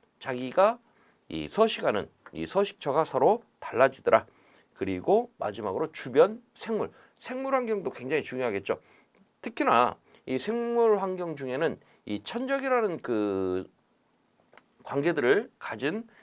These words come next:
서로 다른 곤충 종-, 종들이 있을 수가 있습니다. 이 동종 생물과는 개체군의 밀도와 관련하여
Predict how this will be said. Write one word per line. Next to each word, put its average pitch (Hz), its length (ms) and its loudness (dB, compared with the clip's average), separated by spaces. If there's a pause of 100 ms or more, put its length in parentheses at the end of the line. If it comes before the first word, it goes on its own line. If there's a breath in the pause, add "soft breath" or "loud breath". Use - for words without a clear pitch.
(120)
서로 226 440 2
다른 180 500 0
곤충 135 400 -8
종-, 117 140 -12 (180)
종들이 113 500 -2
있을 110 240 -6
수가 104 200 0
있습니다. 85 400 0 (540 loud breath)
이 120 100 -2
동종 185 340 4
생물과는 170 720 4
개체군의 160 500 -2
밀도와 185 360 4
관련하여 127 540 6